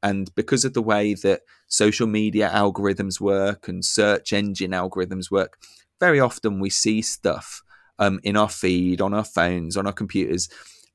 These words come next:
um, that's about veganism. It's about stuff that's going on at the moment. But I wouldn't say it's news. Like, to me, Greggs releasing a new vegan product, like, fair enough, the first time did it, they did it. That, that is news. But, like, that,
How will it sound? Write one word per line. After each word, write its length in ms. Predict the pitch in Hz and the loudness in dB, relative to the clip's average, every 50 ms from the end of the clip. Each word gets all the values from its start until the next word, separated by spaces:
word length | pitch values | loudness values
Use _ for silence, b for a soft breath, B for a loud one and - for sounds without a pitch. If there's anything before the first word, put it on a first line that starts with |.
| - | 2
um, 220 | 104 104 101 98 - - | 2 2 2 0 -2 -4
that's 140 | - - - | -2 0 0
about 380 | 120 - 151 165 156 - - | 0 4 4 4 4 4 4
veganism. 520 | - 98 90 85 - 92 90 90 - 117 107 | 2 0 2 0 0 -2 -2 -2 -2 -2 -2
It's 80 | - | -2
about 280 | 117 - 135 135 110 - | -2 0 0 2 2 2
stuff 240 | - - 139 135 - | 0 0 0 0 0
that's 140 | 110 - | -4 -4
going 280 | - - 113 107 107 110 | 0 0 0 2 2 0
on 100 | 113 113 | 0 0
at 60 | 107 | -2
the 60 | - | -4
moment. 320 | 95 95 92 90 87 82 b b b b b b _ | -4 -6 -6 -6 -8 -10 b b b b b b _
But 100 | - 98 | -4 -2
I 40 | - | 0
wouldn't 240 | 113 135 151 147 131 | 2 2 2 2 2
say 220 | - - 143 123 | 2 4 4 4
it's 160 | 110 - - | 2 2 0
news. 500 | - 107 110 107 101 92 90 87 87 - | 0 2 2 2 2 2 0 -2 -2 0
Like, 180 | 107 110 104 - | 2 2 2 2
to 120 | - - 135 | 0 0 0
me, 500 | 123 131 131 104 85 87 95 107 113 - _ _ _ _ _ _ - | 0 0 0 0 0 -2 -4 -4 -6 -10 _ _ _ _ _ _ -10
Greggs 640 | - - 123 131 131 135 120 104 - - - - - - | -4 0 4 4 4 4 2 0 -2 -2 -2 -2 -4 0
releasing 560 | - 113 113 107 110 107 107 - - 98 98 98 | 2 4 6 6 6 4 2 0 0 0 0 0
a 80 | 101 | -2
new 640 | 101 101 101 104 104 101 101 98 95 95 95 98 - _ _ _ _ - | -2 -2 0 2 2 2 4 2 2 0 -2 -4 -6 _ _ _ _ -6
vegan 400 | 98 101 95 95 92 - 90 90 | 0 2 2 2 2 -2 -4 -6
product, 680 | 87 - - 82 73 76 87 101 - - - - - b b b b b - | -4 -2 -2 0 0 0 0 -2 -2 -6 -12 -18 -18 b b b b b 0
like, 160 | 110 110 - | 0 2 4
fair 120 | - 160 | 4 6
enough, 180 | 147 131 127 - | 6 4 4 4
the 80 | 123 | 6
first 320 | 113 - 127 120 110 - - | 8 10 10 10 10 8 6
time 240 | - 85 82 82 76 | 4 2 2 2 2
did 160 | 78 82 82 | 0 2 4
it, 200 | 90 82 - - | 2 2 0 0
they 140 | - 92 87 | 2 2 2
did 200 | - 87 85 101 | 4 4 4 4
it. 200 | 127 139 - _ _ | 4 2 0 _ _
That, 260 | - 117 110 - - | 8 8 8 8 8
that 160 | 131 123 117 139 | 8 8 10 8
is 180 | 151 123 - | 6 6 4
news. 360 | 90 87 85 85 87 82 - B B B B B B _ | 0 -2 -2 -2 -2 -2 -4 B B B B B B _
But, 120 | - 120 120 | 0 4 6
like, 380 | 127 120 117 117 117 - - _ _ _ _ _ _ _ _ _ _ _ _ _ _ _ _ | 6 6 6 4 2 -4 -14 _ _ _ _ _ _ _ _ _ _ _ _ _ _ _ _
that, 320 | - - 151 - 127 - | 2 2 2 2 0 -6